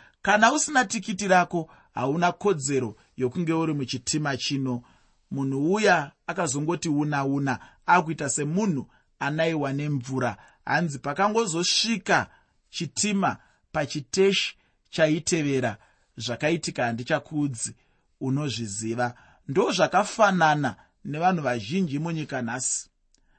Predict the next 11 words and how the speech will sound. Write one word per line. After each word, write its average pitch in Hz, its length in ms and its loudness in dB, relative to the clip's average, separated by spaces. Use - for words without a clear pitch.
Vanofungidzira 190 840 2
kuti 139 680 0
ndikangoitawo 185 800 4
gudza 156 380 2
mudungwe, 165 540 -2
ndikangoendawo 185 720 6
kusvondo 190 580 0
nevamwe, 147 680 0
ndikangovawo 190 680 4
pakati 185 560 0
pevamwe, 170 680 2